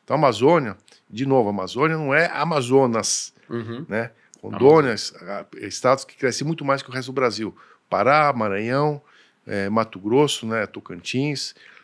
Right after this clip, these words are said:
Speaker 1: é, todos aquela, aqueles estados, né? Então, realmente, em franco crescimento. E, logicamente, a indústria, né, que tem lá a Zona Franca de Manaus, também faz parte do, é, in-, in-, inclusive perderam Americanas também.
Speaker 2: Legal.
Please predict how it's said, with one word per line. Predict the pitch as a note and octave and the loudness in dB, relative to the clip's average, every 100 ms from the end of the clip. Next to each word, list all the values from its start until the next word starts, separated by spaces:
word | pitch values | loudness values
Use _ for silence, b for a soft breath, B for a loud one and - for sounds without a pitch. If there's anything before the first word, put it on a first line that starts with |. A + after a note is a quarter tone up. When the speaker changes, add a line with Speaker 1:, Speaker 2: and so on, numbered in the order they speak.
| _ - | _ -10
Speaker 1:
é, | G2+ F#2+ F#2+ F2+ - | -8 -6 -8 -10 -8
todos | C#3 D3 | -6 -6
aquela, | C3+ B2+ | -6 -8
aqueles | F#2+ - G#2+ - | -8 -12 -12 -10
estados, | - - A#2+ C3+ A#2 - - b b b _ | -10 2 2 2 -2 -14 -18 b b b _
né? | G2 G#2 F2+ | -10 -10 -10
Então, | G#2+ G#2+ | -10 -10
realmente, | F#2+ G#2 A#2 A2 | -10 -6 -6 -8
em | |
franco | - C#3+ - | -6 -6 -6
crescimento. | A2+ G2 G2 D#3 - _ _ - | -10 -8 -6 -6 -8 _ _ -4
E, | |
logicamente, | G3+ E3 E3+ C3+ D3 | -2 -2 -2 -4 -6
a | |
indústria, | B2+ A#2 - B2 | -6 -6 -6 -4
né, | A#2 | -4
que | G2+ - | -4 -8
tem | A2 | -2
lá | G#2+ G#2+ | 0 0
a | |
Zona | A2 A#2 G#2+ b b | 0 -2 -4 b b
Franca | - A#2 | -4 0
de | C#3+ | 2
Manaus, | D#3+ A#2 - | 4 2 0
também | - F#2+ | -8 -10
faz | G2 A#2+ | -8 -6
parte | - G#2+ - A2+ | -2 -2 -2 -4
do, | A2 G#2 b b b b b G2 | -4 -4 b b b b b -10
é, | F#2 F2+ - - | -10 -12 -20 -12
in-, | A2+ A2 | -12 -10
in-, | B2 A#2 - - | -10 -10 -14 -16
inclusive | A2 C3+ F3+ | -10 -6 -2
perderam | F3+ F3 F#3 | 0 0 -2
Americanas | F3+ F#3 F3+ E3+ D#3+ | -6 -8 -8 -8 -6
também. | - C3+ G#2+ - _ _ | -6 -6 -8 -12 _ _
Speaker 2:
Legal. | F#2+ G#2 F#2+ | -12 -10 -10